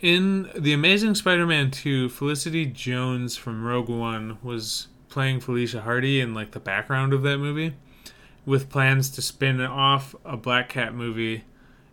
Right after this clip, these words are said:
and then work it back into the Spider-Man franchise or whatever. So now that they're doing the new Spider-Verse stuff and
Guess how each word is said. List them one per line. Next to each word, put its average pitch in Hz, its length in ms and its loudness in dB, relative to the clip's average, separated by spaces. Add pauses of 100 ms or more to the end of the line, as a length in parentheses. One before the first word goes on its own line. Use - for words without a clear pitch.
and 117 180 -2
then 113 200 -2
work 113 200 -2
it 113 80 -6
back 107 240 0
into 110 320 -4
the 101 160 -6
Spider-Man 104 720 -6
franchise 107 640 -2
or 101 120 -4
whatever. 101 400 -8 (840)
So 143 300 4
now 156 300 8
that 165 220 8
they're 147 140 6
doing 139 420 6
the 127 100 4
new 127 180 0
Spider-Verse 127 640 0
stuff 113 500 -4
and 113 520 -6